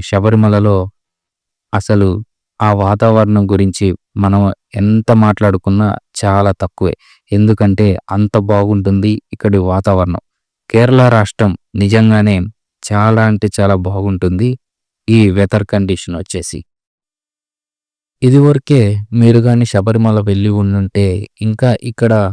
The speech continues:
ఏమన్నా ప్లేసులు చూడదగ్గవి ఉండుంటే, ఈ కింద కామెంట్ బాక్స్‌లో అయితే చెప్పండి. ఎందుకంటే, నెక్స్ట్ వెళ్ళినప్పుడు చూడడానికైతే నేను కూడా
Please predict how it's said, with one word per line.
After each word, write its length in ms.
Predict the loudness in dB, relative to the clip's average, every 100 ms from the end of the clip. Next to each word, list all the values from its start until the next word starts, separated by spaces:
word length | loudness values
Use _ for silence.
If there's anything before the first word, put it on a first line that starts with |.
| -8 _ _
ఏమన్నా 400 | -4 0 2 0
ప్లేసులు 640 | -2 0 0 0 -4 -2 -4 -8 -16 -6
చూడదగ్గవి 840 | 0 2 2 0 -2 0 2 0 -2
ఉండుంటే, 520 | -2 2 2 2 0 -4 -6 _ _ _ _ _ _
ఈ 180 | 0 2 2 0
కింద 240 | 0 2 2
కామెంట్ 380 | 2 2 2
బాక్స్‌లో 380 | 2 -2 -4 -4
అయితే 200 | -2 0 -4
చెప్పండి. 520 | -4 -6 -2 -2 -4 -6
ఎందుకంటే, 580 | -2 0 0 -2 0 -2 -4 -8 _ _ _ _ -2
నెక్స్ట్ 340 | -2 -2 0 2 4
వెళ్ళినప్పుడు 640 | 4 4 2 0 0 0 0 -4 -8
చూడడానికైతే 800 | 0 2 2 0 0 -2 -4 -4 -4 -4
నేను 280 | -2 0 0
కూడా 280 | -2 -2